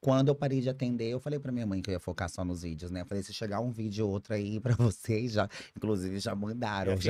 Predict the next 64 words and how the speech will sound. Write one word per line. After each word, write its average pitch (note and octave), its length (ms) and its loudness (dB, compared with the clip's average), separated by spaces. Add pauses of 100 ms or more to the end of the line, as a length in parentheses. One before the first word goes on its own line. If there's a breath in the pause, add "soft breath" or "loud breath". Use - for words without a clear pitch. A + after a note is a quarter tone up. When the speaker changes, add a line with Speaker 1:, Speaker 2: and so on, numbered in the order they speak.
Speaker 1:
já. F#2 100 6
Speaker 2:
no C#3+ 80 4
alerta. B2+ 380 0
Speaker 1:
<laughs> G4+ 300 2
Eu C3+ 200 4
falei C3+ 240 2
pros B2 200 -4
meus A2+ 280 -4
pais. A2 320 -6 (600 loud breath)
A A2+ 140 4
minha G#2+ 160 4
mãe, G#2 180 4
ela G#2 120 4
é G#2 60 2
muito A2 1040 2
capricorniana, C#3+ 800 0
né? F#2+ 140 4
Eu F#2 60 4
sou - 100 -6
Speaker 2:
Eu - 40 -20
sou G#2+ 80 0
de - 40 -4
Speaker 1:
capricorniana G#2+ 480 2
Speaker 2:
Capricórnio C#3 500 4
Speaker 1:
também. A#2+ 220 -4
Speaker 2:
também. A#2+ 180 -12
Speaker 1:
A F#2 120 -10
gente G2 260 -6
ia B2 80 -2
focar, G#2+ 360 0
Speaker 2:
Sou G2 80 4
de G#2+ 100 2
Speaker 1:
né? D3 40 4
Speaker 2:
oito F#3 220 2
de C#3+ 80 -6
janeiro. B2+ 420 0
Speaker 1:
Eu A2 60 -2
sou A#2 140 0
de A#2 120 0
treze C3 400 4
de C3 100 2
janeiro. B2 440 6
A A2+ 60 4
gente C3 180 0
é C#3 40 4
focado C3 400 2
em C3 40 -4
quê? C3+ 160 4
Trabalho B2 540 6
e C3+ 60 6
dinheiro, B2 520 8
Speaker 2:
Trabalho, G#2+ 80 8 (140)
Speaker 1:
né? B2+ 80 2 (180 loud breath)
Speaker 2:
trabalho. A2 180 -2
Speaker 1:
E E3 40 4
a D3+ 100 8
minha D#3 180 6
mãe D3+ 200 4
perguntou C#3+ 400 6
assim C3+ 160 4
pra C3 160 4
mim, C3 100 4
"Minha C#3+ 180 8
filha, C3+ 640 6